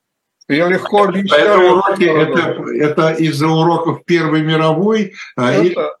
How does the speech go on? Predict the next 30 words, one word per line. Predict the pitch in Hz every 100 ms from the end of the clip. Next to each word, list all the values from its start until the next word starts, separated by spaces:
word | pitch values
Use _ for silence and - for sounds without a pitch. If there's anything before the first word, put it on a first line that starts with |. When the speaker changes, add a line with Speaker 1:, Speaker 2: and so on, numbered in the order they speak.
| _
Speaker 2:
или, | 160 151 -
или | 170 185
объективная | 170 156 151 151 - - 190 175 156 139 135 131
и | 123
трезвая | - 156 165 139 143 139
оценка | 135 - 147 123 131
своих | - 131 135
Speaker 1:
это | 208
Speaker 2:
сил? | - 202
Speaker 1:
все | 190 - 202 190
вместе | 139 143 180 156 - 175
взятое. | 139 123 175 143 123 135 117 117 _ _ _ _
Во-первых, | 113 170 185 220 208 208 208 208 - _ _ _
конечно | - 151 143 165 165 - 180
же, | 175
это | 190 - 170 175 180 175 165 _ _
исторический | - 185 - 196 175 180 - - - 165
фон. | - 175 151 113 113 _ _ _ _ _ _ _ _ _ _ _ _
Разгром | 185 165 160 131 180 185 156
Германии | 143 156 151 156 160 147 143
в | 127 -
Первую | 156 143 143 139 131
мировую | 139 139 135 131 131 127
войну. | 131 127 123
Все | 123 - 180
эти | 175 175
генералы | 156 165 165 170 165 151
тридцать | 170 147 - 143
восьмого | 135 147 147 165 147 147
года | 156 190 185 170